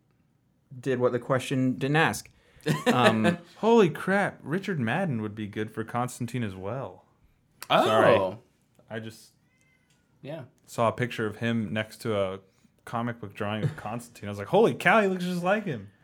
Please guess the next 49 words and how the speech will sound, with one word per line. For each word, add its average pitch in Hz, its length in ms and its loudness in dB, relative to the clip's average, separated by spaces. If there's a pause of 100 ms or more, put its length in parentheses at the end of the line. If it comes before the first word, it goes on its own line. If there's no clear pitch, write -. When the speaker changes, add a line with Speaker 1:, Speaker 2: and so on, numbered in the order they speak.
Speaker 1:
So 160 180 4
I 175 80 6
know 180 160 4
you, 170 280 4 (280)
I 143 140 6
wouldn't 147 240 6
cast 117 280 2
Matt 113 200 6
Ryan. 101 400 2
He's 107 180 -4
done 104 220 -4
it. 98 200 -8 (160)
He 110 140 -4
did 104 160 0
on 101 140 -2
T 110 120 -6
V 113 60 4
Speaker 3:
Yeah. 95 220 0
Speaker 1:
for, 98 200 -6
like, 92 180 -6 (140)
four 101 380 -4
different 101 320 -4
Speaker 3:
Well, 123 80 8
I 123 60 8
said 110 80 2
Speaker 1:
seasons 107 140 2
Speaker 3:
Joel 107 160 6
Speaker 1:
for 98 80 6
Speaker 3:
Edgerton, 98 200 2
Speaker 1:
three 104 120 2
shows 98 300 0
now. 90 220 -6
Speaker 3:
but 107 80 0
I 104 60 2
Speaker 1:
Yeah. 98 80 -2
Speaker 3:
mentioned 95 320 -6
Matt 92 160 -6
Ryan 95 240 -8
'cause - 100 -18
I 98 60 -4
think 95 160 -12
he's 92 160 -18
good. 92 240 -18 (2250)
Speaker 1:
Alexandra 123 540 6
Daddario 101 760 2 (140)
is 104 160 -8
a - 60 -16
terrible 95 400 -6
actress. 90 640 -6